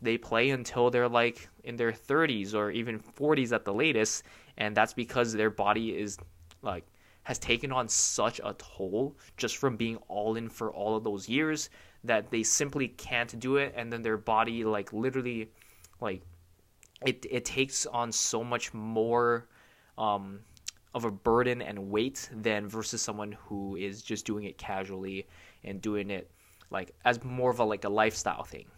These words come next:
So, yeah, with that being said, you're not being consistent, so rather than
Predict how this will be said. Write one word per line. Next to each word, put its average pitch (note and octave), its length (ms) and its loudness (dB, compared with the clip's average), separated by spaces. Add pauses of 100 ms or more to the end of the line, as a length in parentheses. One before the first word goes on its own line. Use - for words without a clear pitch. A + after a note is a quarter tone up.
(260)
So, G2+ 360 0
yeah, G#2 180 2
with G#2 180 0
that C3 140 10
being B2+ 140 -2
said, A2+ 340 2 (800)
you're A#2 120 -2
not B2 140 10
being C3 140 2
consistent, C3+ 560 0 (280)
so - 180 2
rather B2 380 8
than A#2 480 4